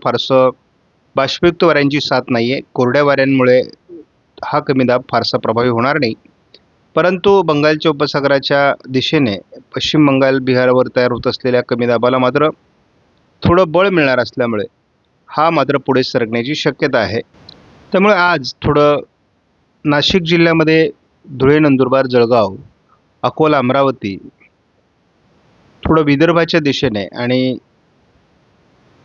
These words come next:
छत्रपती संभाजीनगर, जालना, थोडंफार विरळ स्वरूपात अहिल्यानगर, बीड आणि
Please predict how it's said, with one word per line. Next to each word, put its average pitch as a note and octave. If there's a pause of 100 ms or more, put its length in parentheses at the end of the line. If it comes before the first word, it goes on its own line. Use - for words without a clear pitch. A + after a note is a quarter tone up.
(360)
छत्रपती C#3+
संभाजीनगर, C3+
जालना, B2 (440)
थोडंफार F#3
विरळ D3+
स्वरूपात C3+ (100)
अहिल्यानगर, B2
बीड A#2+
आणि A#2+